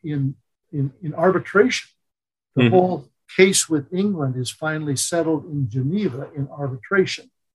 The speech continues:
Speaker 1: And Grant becomes an advocate for an alternative to war, which is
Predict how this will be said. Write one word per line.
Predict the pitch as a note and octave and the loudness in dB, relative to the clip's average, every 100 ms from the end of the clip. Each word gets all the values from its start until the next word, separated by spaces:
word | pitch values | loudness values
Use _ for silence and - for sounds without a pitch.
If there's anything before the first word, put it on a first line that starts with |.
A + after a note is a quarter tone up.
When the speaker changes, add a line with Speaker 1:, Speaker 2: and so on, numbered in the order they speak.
| _ _ - | _ _ -4
Speaker 1:
And | C3+ | -4
Grant | A2 D#3 F3 F3+ | 0 4 4 2
becomes | D3 A#2+ D#3+ C3+ | -6 -4 -4 -4
an | C#3+ D#3+ | -6 2
advocate | F#3+ G#3+ C#3 - - _ | 2 2 -6 -14 -20 _
for | C#3+ C#3 C#3 - | 2 2 2 -6
an | D#3 - - | -18 -18 -6
alternative | D#3 C3 - A#3 G3+ D#3 C3 | -6 -6 2 4 6 4 0
to | C3 | -8
war, | B2+ A3+ G#3+ B2 | -4 0 2 0
which | B2+ C3 - | -4 -6 -2
is | D#3 D#3+ | 0 0